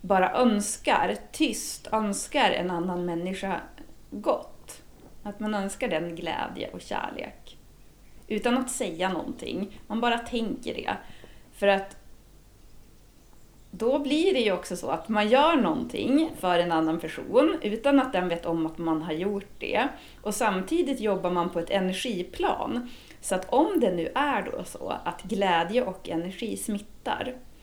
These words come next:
då kommer ju de här tankarna till den här personen någonstans att kännas. På vilken nivå, det vet man ju inte.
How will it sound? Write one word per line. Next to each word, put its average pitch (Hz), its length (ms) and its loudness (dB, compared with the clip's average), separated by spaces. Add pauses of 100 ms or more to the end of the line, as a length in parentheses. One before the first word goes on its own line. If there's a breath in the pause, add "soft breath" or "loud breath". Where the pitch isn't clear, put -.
(200 loud breath)
då 208 80 -8
kommer 277 300 2
ju 254 120 4
de 180 180 -2
här 175 140 -4
tankarna 202 720 -2 (140)
till 196 220 0
den 175 160 -2
här 160 80 -4
personen 220 760 -2 (340)
någonstans 214 580 0
att 190 140 -6
kännas. 233 720 0 (260 loud breath)
På 240 80 0
vilken 247 320 2
nivå, 240 380 4
det 240 100 2
vet 294 420 0
man 233 180 2
ju 175 100 -6
inte. - 560 -4